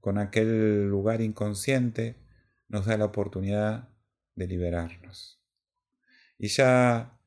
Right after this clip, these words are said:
dejar toda aquella lucha consciente de querer sacarme de encima aquello que siento como un miedo a enfermarme,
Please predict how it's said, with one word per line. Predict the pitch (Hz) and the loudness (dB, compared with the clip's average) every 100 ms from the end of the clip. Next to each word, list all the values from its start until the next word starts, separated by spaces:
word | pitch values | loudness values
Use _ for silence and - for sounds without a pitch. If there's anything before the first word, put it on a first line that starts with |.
| _ _ _ _ _ _ | _ _ _ _ _ _
dejar | 107 - 147 135 120 - - - _ _ _ _ _ - | -4 2 4 4 2 -2 -20 -20 _ _ _ _ _ -4
toda | 123 123 107 | 0 2 0
aquella | - 117 - 107 | -2 -4 -2 0
lucha | 107 135 127 120 104 95 95 - _ | 0 0 0 -2 -4 -4 -6 -14 _
consciente | - 101 98 - 139 131 117 104 95 | -4 -2 -2 -2 0 2 2 0 -2
de | 98 | -2
querer | 98 110 107 | 0 0 0
sacarme | - 95 110 107 101 | -4 -4 -2 -2 -2
de | 95 | -4
encima | 95 - 120 123 104 95 92 | -4 -4 -2 0 0 -4 -6
aquello | 90 101 101 | -8 -8 -8
que | 95 | -8
siento | 92 - 127 113 98 92 | -8 -2 0 0 -2 -6
como | 92 90 | -6 -6
un | 95 95 | -4 -2
miedo | 110 120 107 95 | 0 2 0 -2
a | |
enfermarme, | 92 90 101 120 110 98 98 | -6 -6 -4 -4 -4 -6 -8